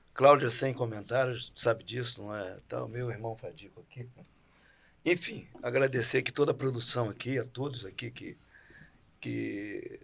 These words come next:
faz esse programa. Espero aí que tenha muito sucesso, já ainda mais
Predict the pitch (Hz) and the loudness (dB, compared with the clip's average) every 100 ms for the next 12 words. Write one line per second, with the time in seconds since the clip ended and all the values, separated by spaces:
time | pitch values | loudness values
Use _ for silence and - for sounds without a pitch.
0 | - - 113 - 110 95 113 135 117 - | -4 4 4 4 -2 0 -2 -2 -2 0
1 | 131 135 123 127 120 123 _ - _ _ | 6 6 6 2 0 -4 _ -20 _ _
2 | _ 156 - 131 127 120 143 147 - 110 | _ -18 -6 -2 0 2 2 2 0 0
3 | - 127 123 117 120 120 117 101 123 165 | 2 2 2 0 0 0 -4 0 2 10
4 | 160 135 123 131 135 - | 12 12 10 6 4 -2